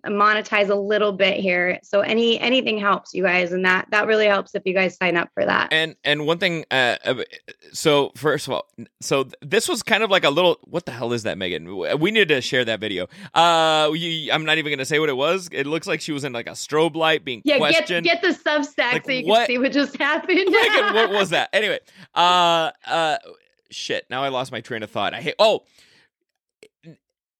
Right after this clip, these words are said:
Speaker 2: so this episode is really, like, a little bit of a catch-up. I, and I, and as much as I love having guests on the show, and Megan loves having guests on the show, I think every once in a while it's really nice for us to kinda just touch base, check in,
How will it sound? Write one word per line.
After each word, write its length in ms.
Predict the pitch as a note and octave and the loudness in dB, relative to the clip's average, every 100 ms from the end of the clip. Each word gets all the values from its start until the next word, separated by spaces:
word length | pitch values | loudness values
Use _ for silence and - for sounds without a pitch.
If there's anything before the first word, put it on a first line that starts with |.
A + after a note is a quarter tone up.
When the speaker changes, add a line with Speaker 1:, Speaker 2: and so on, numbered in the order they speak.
| _ _ D3+ | _ _ -6
Speaker 2:
so 180 | F#3+ | -2
this 240 | E3+ B3 - | 2 2 2
episode 440 | F3+ F#3+ G3 G#3 F#3 | 2 2 0 -2 -2
is 160 | C#3+ | -4
really, 240 | D3 G#3 A#3 | -6 -4 -2
like, 160 | F#3 | 0
a 40 | D3+ | 0
little 200 | E3+ F3+ | -2 -2
bit 100 | F3 | -4
of 80 | B2+ | -4
a 40 | |
catch-up. 500 | - C#3+ D3 C3 G#2 | -2 0 0 -2 -4
I, 200 | E2+ D3 | -2 0
and 120 | E3 D#3 | 4 4
I, 140 | D#3+ | 4
and 160 | - D3+ | 2 2
as 140 | D3+ C#3+ | 0 0
much 200 | G3 A#3+ | 0 0
as 140 | E3 - | -4 2
I 160 | D#3 | 2
love 340 | E3+ D3 D#3 C#3+ | 2 2 2 2
having 340 | D3+ C#3+ C3 | 0 0 0
guests 260 | B2 C3 - B2 | 0 0 -2 -4
on 120 | B2+ | -4
the 80 | A2+ | -4
show, 300 | - B2 C#3 | 2 2 2
and 120 | A#2+ | 2
Megan 260 | B2+ C#3 | 2 2
loves 180 | C3 B2+ | 0 0
having 240 | C#3+ B2+ B2 | 0 0 -2
guests 220 | A#2+ C3+ | -4 -4
on 60 | |
the 60 | A#2 | -6
show, 140 | - | 0
I 60 | - | 0
think 180 | - A3+ | 2 0
every 180 | G3 G3 | 2 2
once 240 | E3+ E3+ | 2 0
in 60 | F3 | 0
a 20 | |
while 80 | C#3+ | 0
it's 140 | - | 0
really 220 | D3+ E3 | -2 0
nice 260 | C3 C3+ C#3+ | 2 2 2
for 160 | C#3 | 2
us 100 | C3+ C3 | 2 2
to 120 | A#2+ | -4
kinda 260 | - C3+ | -2 -2
just 220 | A#2+ B2 - | -2 -6 0
touch 260 | F#3+ - | -2 0
base, 240 | E3 D3 - | 0 0 0
check 280 | F3 E3+ | 0 2
in, 340 | D3+ C#3+ C#3+ | 2 0 -2